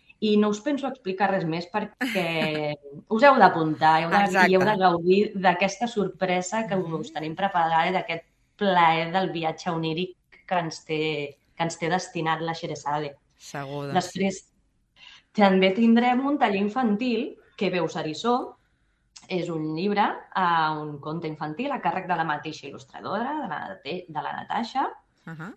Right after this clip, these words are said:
Speaker 1: Ah, després tenim, també tindrem una activitat d'animació lectora, di-, llibres dins i fora de l'aigua, per el divendres dinou.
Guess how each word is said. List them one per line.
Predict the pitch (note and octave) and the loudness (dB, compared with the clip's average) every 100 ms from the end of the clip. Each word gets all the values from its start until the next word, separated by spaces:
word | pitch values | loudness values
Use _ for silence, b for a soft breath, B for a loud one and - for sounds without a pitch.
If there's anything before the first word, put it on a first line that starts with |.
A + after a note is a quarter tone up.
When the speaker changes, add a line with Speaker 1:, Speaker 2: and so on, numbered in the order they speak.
| _ - | _ -2
Speaker 1:
Ah, | G3+ F#3+ F#3 F3+ F3 E3+ E3 | 2 4 4 4 2 0 -2
després | E3+ - A3 A3+ - | -8 -4 -2 -2 -2
tenim, | A#3 G#3+ G3+ G3 F#3+ | -4 -2 -2 -2 -2
també | F#3 F#3 G3+ C4 | 0 2 2 -2
tindrem | C#4 C4+ A3+ A3 A3+ A3 | -4 -4 -2 -2 -4 -2
una | G#3 | -4
activitat | G3+ F#3+ F#3 F#3+ | -4 -4 -4 -4
d'animació | F#3 F3 F3 F#3+ | -4 -6 -8 -6
lectora, | F3 - D3 D3 D4+ - | -6 -8 -8 -6 -6 -8
di-, | F3+ E3 G3+ F#3+ F#3 F3+ F3 | -12 -4 -2 0 -2 -2 -4
llibres | F#3+ A3+ G3+ E3 D3+ | 0 0 0 -4 -4
dins | E3 F#3 E3 | -4 -4 -6
i | D#3+ | -10
fora | D#3+ D3 | -8 -6
de | C#3+ | -4
l'aigua, | C#3 C#3+ E3 B3+ - | -6 -6 -6 -8 -8
per | D#3 | -10
el | D3 D3 C#3 | -10 -12 -12
divendres | C#3 D3 D3 C#3+ C3+ C3+ - - | -10 -8 -8 -8 -10 -12 -16 -12
dinou. | C3+ C#3+ D3+ F#4 | -8 -2 2 2